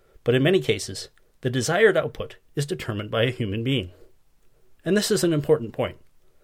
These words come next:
Many machine learning systems are pitched as ways to eliminate human bias in decision-making. But when a human being decides whether the machine learning algorithm reached the correct result, it can end up training the algorithm to perpetuate the same human biases.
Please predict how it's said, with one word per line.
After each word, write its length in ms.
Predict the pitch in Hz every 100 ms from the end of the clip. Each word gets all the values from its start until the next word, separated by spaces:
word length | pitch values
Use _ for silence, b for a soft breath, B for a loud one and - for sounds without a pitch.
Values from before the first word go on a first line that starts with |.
| b b b
Many 200 | 202 247
machine 400 | 156 - 180 127
learning 260 | 151 151
systems 420 | 113 101 - - - - -
are 80 | 123
pitched 320 | - 156 -
as 160 | 135 143
ways 260 | 147 147
to 140 | - 123
eliminate 500 | 127 147 147 127 -
human 380 | - 160 156
bias 540 | 123 120 107 - - - _ _
in 100 | 127
decision-making. 680 | 117 123 147 120 104 95 92 - _ _ _ _ b b b b b
But 80 | 127
when 140 | 139
a 60 | 139
human 340 | 160 240 196
being 280 | 147 175 117
decides 580 | 104 - 151 147 110 101
whether 220 | 120 139
the 80 | 127
machine 420 | 113 - 156 151
learning 280 | 127 117 113
algorithm 500 | 123 127 101 - 104 - _ -
reached 260 | 139 143
the 80 | -
correct 400 | 143 120 113 -
result, 460 | 98 113 143 92 - - _ _ _ -
it 140 | 131
can 140 | 143 131
end 180 | 180 180
up 80 |
training 460 | - - 196 208 127
the 100 | 110
algorithm 460 | 104 104 98 95 - _
to 100 | -
perpetuate 540 | - - 160 - - -
the 80 |
same 340 | - - 117 131
human 300 | 101 98 113
biases. 640 | 120 143 143 - - -